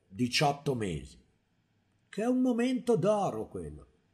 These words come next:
per iniziare un certo tipo di lavoro, che è un lavoro di trasformazione di sé, di riconquista di sé, di ritorno a sé. Quindi anche nel caso di malattia, pur seguendo i medici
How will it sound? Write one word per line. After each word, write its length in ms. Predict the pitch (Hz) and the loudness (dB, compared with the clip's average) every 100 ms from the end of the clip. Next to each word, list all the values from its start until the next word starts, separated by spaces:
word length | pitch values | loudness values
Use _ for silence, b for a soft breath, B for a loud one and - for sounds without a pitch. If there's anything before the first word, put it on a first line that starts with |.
| _ | _
per 160 | - 151 | 0 2
iniziare 540 | 185 165 160 220 226 | 4 2 2 0 2
un 220 | 208 135 - | 0 0 -2
certo 540 | - 226 226 - 139 - | 0 2 2 0 -6 -4
tipo 300 | 101 - 82 | -8 -6 -6
di 100 | 82 | -6
lavoro, 400 | 71 71 - _ _ _ _ _ _ _ _ _ _ _ - | -6 -14 -20 _ _ _ _ _ _ _ _ _ _ _ -2
che 140 | 180 | 2
è 20 | |
un 100 | 208 | 6
lavoro 360 | 180 156 220 214 | 6 8 8 8
di 220 | 143 - | 4 0
trasformazione 840 | 160 156 - 151 147 147 185 190 143 | -2 0 0 0 0 0 0 0 0
di 100 | 127 | 0
sé, 320 | - 175 156 | 0 -2 0
di 160 | 143 | 0
riconquista 880 | 143 - 160 160 120 - 202 - 139 | 2 0 0 0 0 -2 -2 -2 -4
di 140 | 127 123 | -2 -2
sé, 300 | - 185 160 | -2 -2 0
di 100 | 139 | 0
ritorno 500 | 127 151 147 135 120 | 0 0 -2 -2 -6
a 60 | |
sé. 360 | - 104 - - _ _ _ _ _ _ _ _ _ _ _ _ _ _ _ _ _ _ _ _ _ _ _ _ | -6 -10 -12 -20 _ _ _ _ _ _ _ _ _ _ _ _ _ _ _ _ _ _ _ _ _ _ _ _
Quindi 340 | 151 160 98 - | 0 2 0 -2
anche 340 | 147 196 156 | -6 -2 -2
nel 200 | 123 101 | -2 -2
caso 260 | - 160 131 | -2 0 0
di 120 | 98 | 0
malattia, 600 | 101 113 104 - 98 73 | 0 0 0 -4 -6 -6
pur 420 | 78 135 214 208 | -8 -2 0 0
seguendo 500 | 156 101 98 139 123 | -2 -4 0 -2 0
i 40 | 101 | -2
medici 800 | 104 110 82 85 - 82 87 | 0 -2 -2 -6 -6 -6 -8